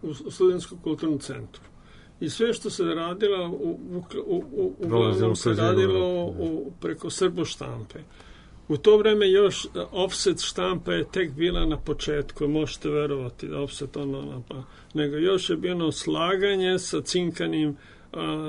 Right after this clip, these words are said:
Speaker 1: kiselinom obrađenim fotografijama i tako dalje. E, e, pa jedno,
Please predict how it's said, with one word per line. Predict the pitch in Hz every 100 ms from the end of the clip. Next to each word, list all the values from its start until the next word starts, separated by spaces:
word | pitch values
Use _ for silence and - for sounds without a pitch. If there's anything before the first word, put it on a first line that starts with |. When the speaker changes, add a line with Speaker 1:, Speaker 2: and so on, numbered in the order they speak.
| 156 156 147 -
Speaker 1:
kiselinom | 147 - 170 165 175 160 151
obrađenim | 156 151 165 139 156 151 135
fotografijama | 151 - 151 143 156 - 160 160
i |
tako | 151 151 - 147
dalje. | 143 131
E, | 123 - - - - - - -
e, | 180 180 180 - 175 165 175 165 139 - 139
pa |
jedno, | 151 151 143 156 151